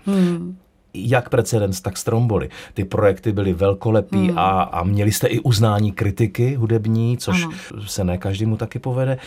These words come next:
Speaker 2: A bylo to i komerčně úspěšný, což je ideální.
Speaker 1: Ano.
Speaker 2: Ale pak najednou v roce devadesát jedna jsem najednou zaregistroval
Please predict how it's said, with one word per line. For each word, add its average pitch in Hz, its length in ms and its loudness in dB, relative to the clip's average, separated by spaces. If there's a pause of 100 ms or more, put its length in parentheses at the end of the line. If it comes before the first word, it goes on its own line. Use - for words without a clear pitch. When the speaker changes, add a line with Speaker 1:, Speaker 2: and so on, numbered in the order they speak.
(320)
Speaker 2:
A - 80 -6
bylo 101 180 2
to - 200 -2
i - 100 -10 (220)
komerčně 104 500 0
úspěšný, 131 840 -2 (420)
což - 200 -10
je - 60 -12
ideální. 113 800 2
Speaker 1:
Ano. 160 260 -4 (220)
Speaker 2:
Ale 85 380 -2
pak 117 180 -2
najednou 151 880 0
v 90 120 -4
roce 98 280 -2
devadesát 113 720 -2 (240)
jedna 78 760 -8 (880)
jsem 101 480 -2
najednou 123 380 2
zaregistroval 104 840 -2